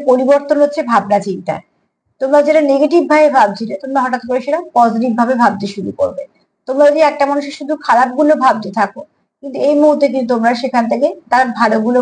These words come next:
ভাবতে শুরু করবে। তোমাদের সম্পর্কের মধ্যে খারাপগুলো যদি ভাবতে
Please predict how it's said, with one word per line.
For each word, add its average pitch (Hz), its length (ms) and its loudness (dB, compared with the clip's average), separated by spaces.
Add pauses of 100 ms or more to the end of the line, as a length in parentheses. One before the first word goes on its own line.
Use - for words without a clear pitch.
ভাবতে 202 320 -2
শুরু 175 240 -8
করবে। 185 220 -2 (420)
তোমাদের 277 300 -2
সম্পর্কের 285 460 2
মধ্যে 285 160 2 (120)
খারাপগুলো 262 420 2
যদি 269 180 -2
ভাবতে 214 200 -4